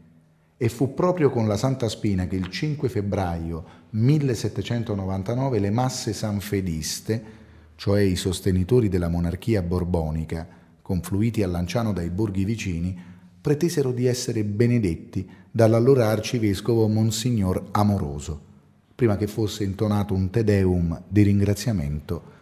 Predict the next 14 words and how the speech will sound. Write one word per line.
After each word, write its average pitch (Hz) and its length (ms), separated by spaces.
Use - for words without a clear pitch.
in 110 240
cattedrale. 76 920
Sala 143 420
due, 82 460
due 139 440
punto 110 400
quattro. 78 640
Giacinto 143 840
Diano, 73 640
millesettecentotrentuno 131 1700
milleottocentocinque. 107 1600
Incoronazione 139 1040
di 127 120
Maria, 85 560